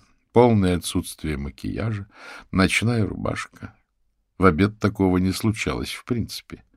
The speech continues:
За своим внешним видом она всегда следила тщательно. «Что с тобой? Ты больна?» «Нет»,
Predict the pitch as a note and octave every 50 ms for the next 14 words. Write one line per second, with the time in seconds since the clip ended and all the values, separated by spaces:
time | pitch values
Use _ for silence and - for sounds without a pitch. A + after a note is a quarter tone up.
0 | _ _ - - - - - - F#2+ G2+ G2 - - F#2+ G2+ G#2 F#2 E2 D#2 E2+
1 | F2 F2+ G2+ G#2+ G#2+ - - F#2 E2+ D#2+ D2+ D#2 D#2+ D#2 F#2 G#2+ G#2+ G2 F2+ E2+
2 | E2+ - - - G2+ F#2+ F#2 - - - - - - - G#2+ A2 G#2+ D#2+ D2 C2
3 | - A2+ A2 - - - - A2 - - - - - - - - _ _ _ _
4 | _ _ _ _ _ _ _ _ _ _ _ _ _ _ _ _ _ _ _ _
5 | _ _ _ _ - - - B2 G#2+ - - - - - - - - - _ _
6 | - G#2+ G#2 - - - - - D#2 C#2 - G2 - A2+ A#2 B2+ D3 E3+ A#3+ C#4+
7 | C#4+ - _ _ _ _ _ _ _ _ - F#3 G3 A3 - G3+ A#3+ B3+ - -